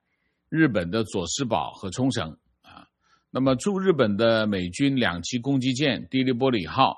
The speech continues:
率领三艘两栖作战舰艇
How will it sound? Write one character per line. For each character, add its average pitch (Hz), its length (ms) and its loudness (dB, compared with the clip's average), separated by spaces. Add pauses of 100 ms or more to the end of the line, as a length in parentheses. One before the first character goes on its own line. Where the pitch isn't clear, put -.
(420)
率 151 260 2
领 95 200 -2
三 147 320 2
艘 139 320 0
两 80 280 -6
栖 123 240 -2
作 131 200 0
战 110 240 0
舰 123 240 0
艇 80 200 -12